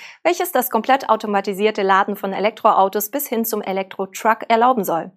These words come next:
Mit dem auf der Messe erstmals vorgestellten Prototypen ist eine Ladeleistung von bis zu dreihundert K W möglich. Die Performance soll in einem weiteren Entwicklungsschritt auf über ein Megawatt ausgebaut werden, wie Siemens mitteilt.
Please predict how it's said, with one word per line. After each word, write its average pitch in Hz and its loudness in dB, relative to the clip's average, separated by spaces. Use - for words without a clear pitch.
Mit 180 0
dem 180 0
auf 175 0
der 180 -2
Messe 254 0
erstmals 214 0
vorgestellten 202 -2
Prototypen 262 -4
ist - -6
eine 208 2
Ladeleistung 202 2
von 254 -4
bis 208 -4
zu 185 -8
dreihundert 180 -4
K 262 0
W 196 0
möglich. - -10
Die - -6
Performance 339 4
soll 233 6
in 220 0
einem 196 -2
weiteren 196 0
Entwicklungsschritt 208 -6
auf - 2
über 240 4
ein 220 2
Megawatt 214 0
ausgebaut 175 -6
werden, 185 -4
wie 254 -2
Siemens 202 -8
mitteilt. 175 -6